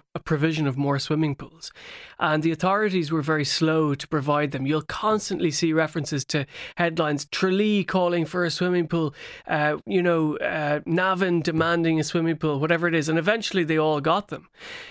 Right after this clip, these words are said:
But in the ninety, in nineteen thirty-five, for example, the Irish Press wrote an article and they said, "The recent cold spell has given un-, an unusual flip to indoor swimming at the Tara Street Baths.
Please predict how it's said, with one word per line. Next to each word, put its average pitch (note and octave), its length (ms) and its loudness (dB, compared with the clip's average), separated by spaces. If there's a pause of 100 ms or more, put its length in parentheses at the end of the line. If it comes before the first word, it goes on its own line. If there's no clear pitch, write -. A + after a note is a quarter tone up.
(140)
But F#3+ 300 2 (100)
in G3 400 2
the F#3+ 100 0
ninety, A3+ 400 2
in G3 120 2
nineteen A3+ 280 2
thirty-five, F#3 640 2
for C#3+ 140 -4
example, C3+ 420 -2
the D3+ 140 0
Irish D#3+ 400 2
Press G3+ 440 0
wrote D#3 300 0
an D3 120 0
article D3 360 0
and C#3 100 -2
they C#3+ 60 0
said, E3 220 2
"The E3+ 100 0
recent A#3 380 0
cold F#3+ 340 2
spell C#3+ 340 -2 (360)
has E3 180 0
given F3 260 2
un-, E3+ 380 4
an F3+ 160 4
unusual F#3+ 580 2
flip G3 420 -2
to F3 140 0
indoor F#3 360 2
swimming D#3 360 2
at C#3 100 0
the C#3+ 60 -6
Tara D#3+ 320 2
Street C#3+ 300 -4
Baths. G3 340 0